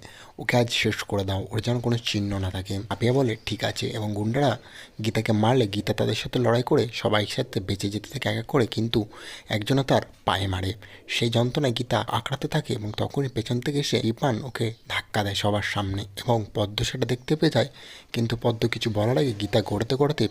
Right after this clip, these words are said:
পাহাড় থেকে একদম পুরো খাদে গিয়ে পড়ে। সেখানে গীতার মাথা ফেটে যায় এবং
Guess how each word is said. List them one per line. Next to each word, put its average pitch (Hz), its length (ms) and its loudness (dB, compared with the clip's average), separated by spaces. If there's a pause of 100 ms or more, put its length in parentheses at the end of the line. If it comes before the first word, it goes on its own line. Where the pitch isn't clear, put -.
পাহাড় 107 320 0
থেকে 135 160 0
একদম 104 340 0 (100)
পুরো 127 160 6 (400)
খাদে 101 300 0
গিয়ে 95 220 -2
পড়ে। 95 240 -2 (400)
সেখানে - 420 -2
গীতার 107 340 0
মাথা 98 280 0
ফেটে 143 260 2
যায় 120 180 2
এবং 98 140 -4